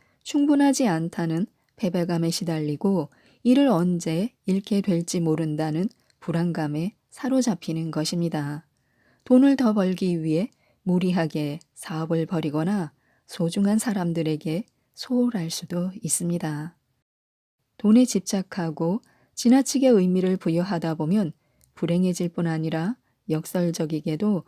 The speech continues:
금전적 손실까지 면치 못합니다. 작은 손실에도 쉽게 궁지에 몰리고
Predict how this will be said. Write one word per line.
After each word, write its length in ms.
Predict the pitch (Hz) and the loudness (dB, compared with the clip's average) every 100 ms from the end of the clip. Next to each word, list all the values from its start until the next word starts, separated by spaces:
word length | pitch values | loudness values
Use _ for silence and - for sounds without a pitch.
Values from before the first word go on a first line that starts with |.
| _ _ | _ _
금전적 760 | - 180 175 175 175 165 160 165 240 _ - | -8 -2 -2 -2 -2 -2 -2 -4 -6 _ -12
손실까지 1040 | - 262 269 247 - 170 147 196 180 185 _ | -2 0 0 -2 -2 -6 -6 -4 -4 -4 _
면치 380 | 165 165 - 160 | -4 -2 -2 -4
못합니다. 840 | 151 156 180 170 175 151 151 156 _ _ _ _ _ _ | -4 -4 -2 0 -2 -4 -6 -10 _ _ _ _ _ _
작은 420 | - 196 214 262 | -8 -2 4 4
손실에도 800 | 269 240 240 220 196 170 165 202 - _ _ _ | 4 4 4 2 0 0 0 -2 -4 _ _ _
쉽게 580 | - 277 _ - 151 170 _ _ _ | -8 -8 _ -6 -6 -6 _ _ _
궁지에 520 | - 208 233 262 262 | 0 4 4 4 4
몰리고 600 | 226 170 165 156 160 151 | 6 4 2 0 -2 -2